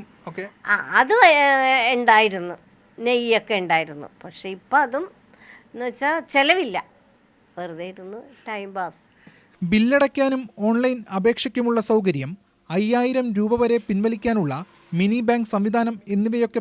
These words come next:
Speaker 1: പ്രഖ്യാപിക്കപ്പെട്ടിരുന്നെങ്കിലും അതൊന്നും ഇവർക്ക് മുതലാവുന്നില്ല.
Speaker 2: അത് നമ്മള് സേവ് ഇതിൽ വെച്ചിട്ടില്ല, എ ടി എം കാർഡ് പോലെ കാ-, അങ്ങനെയാണ്. അതിനുള്ള സജ്ജീകരണങ്ങൾ ഇവിടെ ഇല്ല. നേരത്തെ ഉണ്ടായിരുന്നു,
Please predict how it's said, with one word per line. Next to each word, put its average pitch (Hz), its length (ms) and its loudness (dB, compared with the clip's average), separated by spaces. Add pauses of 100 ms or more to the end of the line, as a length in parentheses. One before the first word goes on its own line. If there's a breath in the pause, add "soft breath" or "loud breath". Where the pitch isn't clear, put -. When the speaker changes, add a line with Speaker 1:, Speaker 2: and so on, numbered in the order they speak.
Speaker 1:
പ്രഖ്യാപിക്കപ്പെട്ടിരുന്നെങ്കിലും 214 1080 -2 (360 soft breath)
അതൊന്നും 214 260 2 (140)
ഇവർക്ക് 190 260 -2 (120)
മുതലാവുന്നില്ല. 170 580 0 (400)
Speaker 2:
അത് 208 120 -8 (120)
നമ്മള് 277 380 -2 (260)
സേവ് 262 420 -2
ഇതിൽ 240 240 -10 (120)
വെച്ചിട്ടില്ല, 247 500 -8 (100)
എ 254 80 -2 (100)
ടി 269 120 -12
എം 262 40 -10 (100)
കാർഡ് 262 240 0 (100)
പോലെ 240 340 -4 (420 loud breath)
കാ-, 262 240 4 (140)
അങ്ങനെയാണ്. 247 640 -4 (180)
അതിനുള്ള 165 420 -12 (100)
സജ്ജീകരണങ്ങൾ 277 880 -6
ഇവിടെ 311 280 -12
ഇല്ല. 302 180 -10 (600 loud breath)
നേരത്തെ 214 440 -6
ഉണ്ടായിരുന്നു, 196 580 0